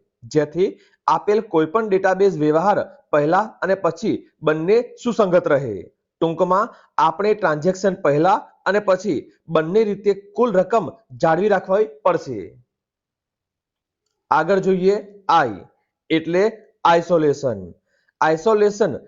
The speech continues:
ડેટાબેઝ સ્ટેટ વિના એક સાથે બહુવિધ વ્યવહારોની ઘટનાને સુનિશ્ચિત કરે છે, જે અસંગતતાની સ્થિતિ તરફ દોરી જાય છે. કોઈ પણ ચોક્કસ ટ્રાન્ઝેક્શનમાં થતા કોઈ પણ ફેરફારો અન્ય ટ્રાન્ઝેક્શન માટે ક્યારેય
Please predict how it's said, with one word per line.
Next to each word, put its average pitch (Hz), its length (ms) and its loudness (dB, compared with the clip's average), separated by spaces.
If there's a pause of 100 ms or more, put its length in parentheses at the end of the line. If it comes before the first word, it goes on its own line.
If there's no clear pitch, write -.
(140)
ડેટાબેઝ 196 580 2
સ્ટેટ 196 460 -2
વિના 180 380 0 (260)
એક 202 180 0
સાથે 190 400 -2
બહુવિધ 165 440 0
વ્યવહારોની 185 560 0
ઘટનાને 175 500 -2
સુનિશ્ચિત 165 520 -6
કરે 156 260 2
છે, 123 340 -10 (140)
જે 151 460 -2 (300)
અસંગતતાની 190 800 0
સ્થિતિ 185 340 -6
તરફ 185 260 0 (260)
દોરી 175 280 2
જાય 151 200 2
છે. 127 220 -8 (500)
કોઈ 190 180 2
પણ 214 220 -4
ચોક્કસ 220 540 -2
ટ્રાન્ઝેક્શનમાં 190 640 -2
થતા 190 280 -2
કોઈ 156 300 -4
પણ 220 200 -4
ફેરફારો 190 520 0 (420)
અન્ય 202 240 -2
ટ્રાન્ઝેક્શન 185 560 -2
માટે 175 260 -2
ક્યારેય 165 560 0